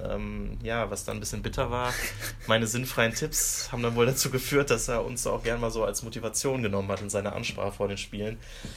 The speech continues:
Speaker 1: Von wegen, jetzt zeigen wir's mal der Sauerland-Sportredaktion mit dem Podcast. Ähm, ja, also wir können sagen, auf jeden Fall Glückwunsch auch von mir an den, äh,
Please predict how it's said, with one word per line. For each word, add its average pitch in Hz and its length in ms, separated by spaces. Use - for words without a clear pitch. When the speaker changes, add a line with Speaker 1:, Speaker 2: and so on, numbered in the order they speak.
Speaker 1:
Von 107 280
wegen, 117 180
jetzt 113 180
zeigen 120 220
wir's 104 160
mal 104 140
der 101 100
Sauerland-Sportredaktion 104 1300
mit - 160
dem 101 80
Podcast. 98 680
Ähm, 98 260
ja, 92 320
also 110 220
wir 143 80
können 135 200
sagen, 120 300
auf 110 160
jeden 117 140
Fall 110 180
Glückwunsch 113 400
auch 104 140
von 104 180
mir 117 260
an 110 60
den, 104 140
äh, - 400